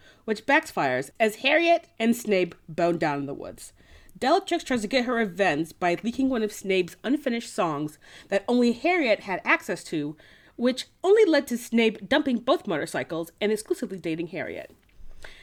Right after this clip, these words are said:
It's all cute, getting work done and fucking in the studio until someone cuts the brake to Snape's car. Harriet is fine, but bruised, so she stays in the cabin while Snape starts the tour with his band, Seven Inch Nails, while Bumbleborn,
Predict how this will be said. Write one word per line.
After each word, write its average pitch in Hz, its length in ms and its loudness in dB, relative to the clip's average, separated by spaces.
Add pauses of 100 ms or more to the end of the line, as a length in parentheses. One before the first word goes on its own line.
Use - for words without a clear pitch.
(180)
It's 262 160 2
all 392 480 6
cute, - 520 2
getting 269 360 6
work 240 200 2
done 220 220 6
and 202 100 2
fucking 233 280 -2
in 240 80 0
the 226 60 0
studio 170 520 0
until 175 240 -4
someone 240 340 0
cuts 247 180 -6
the 220 100 -2
brake 170 300 0
to 190 60 -6
Snape's 156 400 -6
car. - 320 -10 (420)
Harriet 427 320 4
is 277 120 0
fine, 160 440 2
but - 260 -12
bruised, 165 420 0
so - 160 -4
she 220 140 -6
stays 330 260 2
in 339 100 4
the 370 60 4
cabin 180 400 -2
while 170 260 0
Snape 220 440 -2
starts 208 260 -4
the 196 80 -6
tour 190 560 0 (220)
with 214 140 -4
his 214 180 -2
band, 160 460 2 (380)
Seven 151 360 -2
Inch 117 220 -8
Nails, 135 460 -8 (360)
while 202 560 4
Bumbleborn, 175 760 2